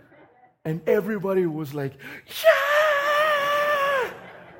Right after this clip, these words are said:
I don't know if it was a good thing, but I think they're happy that I was alive. And so I go back to the same lane. They close the lane. Can't have fun, huh?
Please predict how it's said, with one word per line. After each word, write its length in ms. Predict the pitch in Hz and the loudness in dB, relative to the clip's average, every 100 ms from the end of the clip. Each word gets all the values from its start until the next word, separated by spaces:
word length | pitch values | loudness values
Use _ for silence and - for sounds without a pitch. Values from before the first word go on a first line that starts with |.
| - - - - - | -20 -20 -20 -10 0
I 80 | |
don't 140 | 170 359 | 0 2
know 80 | 311 | -2
if 120 | - | -2
it 40 | |
was 180 | 165 156 | -2 -2
a 60 | 131 | -6
good 360 | 117 175 247 | -2 -2 -2
thing, 280 | 120 139 156 | -6 -6 -6
but 200 | 135 143 - | -6 -6 -6
I 80 | - | -10
think 180 | 139 240 | -8 -6
they're 120 | 185 | -4
happy 280 | 143 147 151 | -2 -2 -2
that 60 | 135 | -4
I 40 | |
was 160 | 123 117 | -4 -8
alive. 500 | 101 98 156 107 95 - - - - - - - - - - - - | -10 -6 -4 -4 -8 -16 -20 -20 -20 -20 -20 -20 -20 -20 -20 -20 -18
And 100 | 143 | 0
so 120 | 180 | 2
I 120 | 160 | 4
go 180 | 165 190 | 2 4
back 280 | 202 233 - | 4 4 0
to 80 | |
the 120 | 247 196 | -6 -4
same 300 | 202 190 160 | -4 -4 -2
lane. 340 | 147 139 139 - - | -2 -2 -8 -16 -10
They 100 | 139 | -10
close 300 | - 139 135 | -6 -6 -4
the 80 | 135 | -6
lane. 320 | 143 117 - - - - - - - - - - - - - - - - - - - - - - - - - - - - _ - | -6 -8 -14 -20 -20 -20 -20 -20 -18 -16 -14 -14 -14 -12 -12 -12 -12 -12 -12 -14 -14 -16 -18 -18 -20 -20 -20 -20 -20 -20 _ -12
Can't 180 | 151 156 | -8 -4
have 220 | 156 165 | 0 -2
fun, 200 | - 123 | -2 -6
huh? 140 | 123 | -6